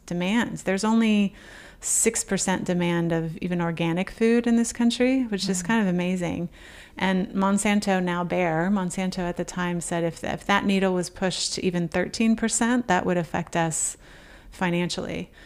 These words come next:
Speaker 1: And so, <clears throat> you know, it's up, it's, it's up to us really to create the education and the importance of, of why this matters, why soil health matters, why empowering our farmers matter, um, and ultimately creating healthy food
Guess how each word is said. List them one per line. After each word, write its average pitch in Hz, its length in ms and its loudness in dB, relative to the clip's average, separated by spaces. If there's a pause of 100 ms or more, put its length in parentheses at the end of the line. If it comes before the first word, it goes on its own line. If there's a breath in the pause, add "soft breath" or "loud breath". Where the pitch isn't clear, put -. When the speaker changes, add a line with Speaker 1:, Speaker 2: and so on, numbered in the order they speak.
(380 loud breath)
Speaker 1:
And 180 160 0
so, 185 580 6
<clears throat> - 40 -6
you 226 580 10
know, 180 160 0
it's 190 200 -2
up, 190 140 0 (100)
it's, 190 240 -2
it's 190 180 -2
up 180 160 0
to - 180 -2
us 180 240 0
really 180 340 0
to 185 180 -6
create 175 520 0
the - 80 -4
education 180 720 0
and 175 160 0
the 175 80 0
importance 180 640 -2
of, 170 280 -4 (380 loud breath)
of 175 160 0
why 170 260 2
this 170 220 -2
matters, 170 400 0
why 165 140 0
soil 170 300 0
health 170 260 -2
matters, 160 560 0 (340 loud breath)
why 175 200 2
empowering 170 580 0
our 165 100 -2
farmers 165 540 -2
matter, 160 440 -2 (460 loud breath)
um, 156 480 0 (760)
and 180 140 0
ultimately 170 480 0
creating 170 720 -2
healthy 160 340 -6
food 190 380 0